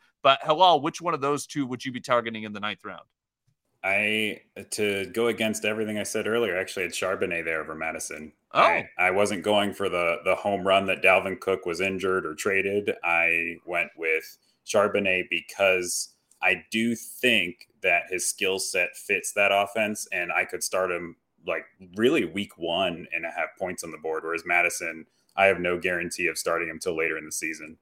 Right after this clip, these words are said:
Speaker 1: I, I, I, interesting. I, I'm, I'm curious how,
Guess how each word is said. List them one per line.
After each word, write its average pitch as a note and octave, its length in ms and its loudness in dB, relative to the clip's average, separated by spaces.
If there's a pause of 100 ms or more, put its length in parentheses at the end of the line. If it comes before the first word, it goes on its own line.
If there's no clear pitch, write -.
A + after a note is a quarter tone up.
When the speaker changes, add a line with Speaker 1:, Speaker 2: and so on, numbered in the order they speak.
(760)
Speaker 1:
I, A#2+ 200 -2
I, D#3+ 360 4
I, E3 240 -2
interesting. G3 580 -2
I, D3 200 6
I'm, G3 260 0
I'm E3+ 160 -4
curious E4 560 -2
how, F3+ 180 2